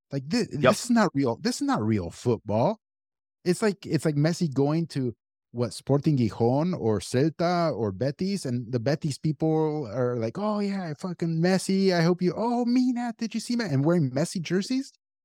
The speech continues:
Speaker 1: Come on,
Speaker 2: It's not
Speaker 1: man.
Speaker 2: real.
Speaker 1: It, no, it's not real. It's like, you're, to use your words, it, it, it is a circus. They're se-, they're, the, the M L S product is an entertainment-only product.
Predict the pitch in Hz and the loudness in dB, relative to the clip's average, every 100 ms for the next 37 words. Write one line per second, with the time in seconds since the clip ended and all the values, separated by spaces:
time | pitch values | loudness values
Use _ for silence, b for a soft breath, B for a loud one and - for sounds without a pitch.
0 | _ _ - - 226 185 185 170 135 170 | _ _ -10 0 2 4 4 4 6 6
1 | 175 160 143 - _ _ _ _ _ _ | 8 6 4 0 _ _ _ _ _ _
2 | 202 254 214 - 208 226 180 196 247 240 | 0 4 2 2 0 2 2 2 2 2
3 | 95 110 139 - 160 160 - 120 107 147 | 0 0 -2 -4 -6 -6 -10 -8 -2 -2
4 | - 95 120 123 135 156 160 156 208 160 | -2 -10 -4 4 6 8 8 8 6 4
5 | 151 147 127 107 123 123 143 - 240 247 | 2 2 0 0 0 0 -2 -2 -6 -6
6 | 85 - 110 110 127 170 - 165 - _ | -8 -8 -6 2 4 4 2 -2 -6 _
7 | _ _ - 117 175 156 135 120 180 160 | _ _ -6 2 4 4 2 6 6 6
8 | 117 - 127 190 226 - - 95 80 76 | 0 0 2 4 4 0 -6 -4 -4 -6
9 | 110 _ _ _ _ _ - 117 135 - | -10 _ _ _ _ _ 2 4 4 2
10 | 131 143 147 - - 117 110 110 - - | 2 4 4 2 2 4 4 2 -2 -6
11 | 101 95 95 - 82 65 - | -2 0 -2 -4 -6 -6 -8